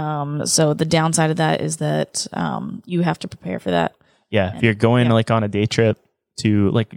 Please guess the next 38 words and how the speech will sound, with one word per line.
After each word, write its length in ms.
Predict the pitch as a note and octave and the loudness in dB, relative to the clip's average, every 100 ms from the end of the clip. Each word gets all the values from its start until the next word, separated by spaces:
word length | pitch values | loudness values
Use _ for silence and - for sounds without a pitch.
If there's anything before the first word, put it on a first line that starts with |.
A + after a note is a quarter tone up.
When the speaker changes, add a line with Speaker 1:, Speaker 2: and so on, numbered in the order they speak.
| - | -2
Speaker 2:
like 200 | G#2 G#2+ | -2 0
Giant's 220 | G#2 G2+ | -4 -6
Causeway, 540 | - G2 G2 G#2+ G2 G#2 _ _ _ - | -2 -2 0 2 2 0 _ _ _ -6
pack 240 | A2 G#2 - | -2 -2 -2
a 20 | |
bag 260 | F#2+ G2 | -2 0
of 200 | G2 F#2 - _ _ | 0 -4 -14 _ _
clothes 500 | - G2+ G2+ - - _ - | 0 2 2 0 -6 _ -8
to 80 | G#2+ | -2
Speaker 1:
Yeah. 80 | |
Speaker 2:
change 200 | A2 G#2+ | 2 4
into, 440 | G2+ G2+ G2+ G2 G#2+ | 4 2 4 2 0
Speaker 1:
And 100 | E3+ | -4
I 80 | B2+ | -6
mean, 120 | E3+ | -2
Speaker 2:
bring 140 | G#2 | 2
your 120 | A2 G#2 | 4 4
Speaker 1:
those, 80 | |
Speaker 2:
raincoat. 580 | G2+ G2+ G#2 G2+ - - - | 2 0 0 2 0 -4 -6
Speaker 1:
and 260 | E3+ E3+ | -4 -2
what's 200 | F3 - | -2 -2
the, 220 | - E3 - | 0 0 0
you 100 | D#3+ | -2
know, 120 | D#3 | -2
the, 420 | D#3 D3+ D3 E3 - _ - | -2 -2 -2 -4 -10 _ -4
the 80 | E3+ | -2
ponchos, 520 | E3+ E3 E3 F3+ F3 | 0 0 2 2 2
it's, 140 | E3 - | -4 -4
they're 120 | - E3 | -2 0
not 380 | E3 D#3+ E3 | 2 2 2
cute. 340 | - E3+ E3+ - | 2 2 2 2
They 220 | E3 E3 - - | 0 0 -8 -4
don't 320 | D3+ D#3+ - | -2 -2 0
look 160 | E3+ | -2
great 240 | - D#3+ D#3+ | 0 0 0
in 80 | D#3+ | -2
Instagram 560 | D#3+ - F3+ F#3 F#3+ | -2 0 0 0 0
pictures, 540 | G#3 - A3 A3 G#3+ | -2 0 2 2 0